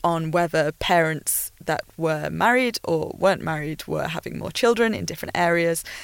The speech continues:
And it seems like what the system did was kind of take a big data set, cut it up, work out whether your area was more or less than the national average, and then could kind of write you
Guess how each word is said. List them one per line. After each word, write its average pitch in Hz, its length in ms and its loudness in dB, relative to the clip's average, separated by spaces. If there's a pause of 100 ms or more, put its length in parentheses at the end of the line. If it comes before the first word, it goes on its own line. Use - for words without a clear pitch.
(160)
And 180 100 -2
it - 100 -4
seems 202 280 2
like 165 200 2
what - 120 -4
the - 40 -10
system 190 420 4
did 196 260 6
was 160 240 0
kind - 160 -6
of - 80 -10
take 185 200 2
a 160 40 -12
big - 160 -6
data - 200 -2
set, - 280 -2 (240)
cut - 240 0
it - 100 -2
up, 139 320 2
work 170 340 0
out 156 200 4
whether 170 200 2
your 165 280 4
area 160 480 2
was 147 340 0
more 160 420 -2
or - 120 -2
less 170 480 -2 (380)
than - 360 -6
the - 100 -6
national - 380 -6
average, 214 500 4
and 170 200 -2
then 175 160 2
could - 120 -8
kind 170 200 0
of 151 80 -6
write 165 420 2
you 156 300 2